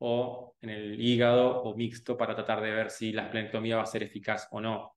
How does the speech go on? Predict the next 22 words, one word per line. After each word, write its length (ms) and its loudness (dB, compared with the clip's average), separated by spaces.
antes 300 0
de 80 2
realizarla, 560 0
de 60 -4
indicarla. 540 -4
Es 120 -18
un 60 -2
estudio 420 0
de, 420 -2
de 220 -6
radioactivo, 580 2
digamos, 320 4
que 460 -4
no 140 -2
sé 140 -2
si 120 -4
se 160 -2
hace 220 0
acá 120 -4
en 120 -4
el 60 -6
país, 400 -4